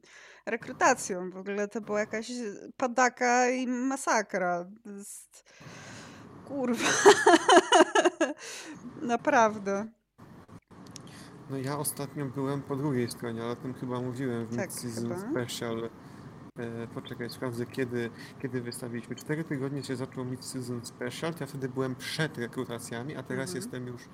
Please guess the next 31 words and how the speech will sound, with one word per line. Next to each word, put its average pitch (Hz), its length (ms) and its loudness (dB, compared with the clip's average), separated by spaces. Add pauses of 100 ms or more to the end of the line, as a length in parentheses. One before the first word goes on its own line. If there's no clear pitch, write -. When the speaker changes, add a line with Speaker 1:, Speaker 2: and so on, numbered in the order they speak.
(540)
Speaker 2:
teraz 123 180 -6
już 135 140 -10
jestem 127 280 -8
po 131 140 -8
przeprowadzonej 120 720 -8
z - 20 -10
sukcesem 120 520 -8
rekrutacji 127 640 -8
i 131 180 -8
od, 120 200 -10
od 120 140 -8
dzisiaj 151 380 -6
mam 135 180 -6
swojego 131 440 -4
juniora 127 560 -2
i 120 220 -10
od 123 140 -12
Menago 131 540 -4
R 117 100 -6
and 120 160 -6
D 127 60 -6 (500)
usłyszałem, 139 640 -2
żeby 123 240 -4
dawać 143 480 -2
mu 143 140 -6
takie 127 240 -6
pomniejsze 123 560 -4
rzeczy, 120 500 -6
a - 20 -6
ja 127 100 -2
dostałem 127 520 -6